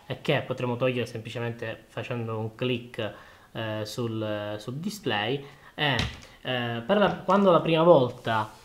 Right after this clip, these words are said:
eh, installerete il gioco, eh, oltre a, eh, volere, eh, tutta una serie di, eh, dati in più,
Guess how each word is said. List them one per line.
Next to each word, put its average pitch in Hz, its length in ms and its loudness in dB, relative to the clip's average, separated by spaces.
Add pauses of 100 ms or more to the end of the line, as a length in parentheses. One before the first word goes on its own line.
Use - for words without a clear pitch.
(180)
eh, 117 300 4
installerete 147 560 6
il 196 100 6
gioco, 139 680 4 (280)
eh, 117 220 4
oltre 165 520 6
a, 131 440 4
eh, 117 240 -4
volere, 123 480 0 (480)
eh, 110 60 -6
tutta 147 200 -4
una 139 80 2
serie 139 320 0
di, 127 420 -2
eh, 113 300 -6
dati 123 280 -2
in 113 180 -2
più, 117 420 0